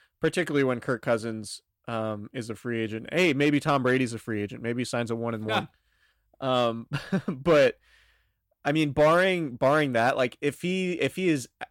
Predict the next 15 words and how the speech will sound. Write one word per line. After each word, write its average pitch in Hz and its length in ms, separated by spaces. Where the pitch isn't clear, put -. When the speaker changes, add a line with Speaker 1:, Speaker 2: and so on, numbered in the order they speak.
Speaker 1:
if 139 100
he's 208 300
as 123 340
good 120 540
as 117 180
he 120 80
was 117 240
this - 260
year, 120 360
um, 107 480
I 135 100
would 123 180
think 113 180
he, 113 260
you're, 127 220